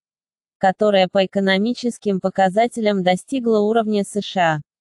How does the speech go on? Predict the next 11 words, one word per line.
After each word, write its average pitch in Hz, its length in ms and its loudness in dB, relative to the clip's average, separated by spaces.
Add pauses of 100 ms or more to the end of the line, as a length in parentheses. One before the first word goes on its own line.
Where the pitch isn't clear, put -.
(160)
и 202 120 -4
которая 196 500 2
своими 190 600 0
экономическими 196 1000 -2
щупальцами 190 800 -4
прибирает 190 640 0
к - 60 -20
своим 196 400 0
рукам 240 440 0
мировую 208 520 2
экономику. 175 760 -2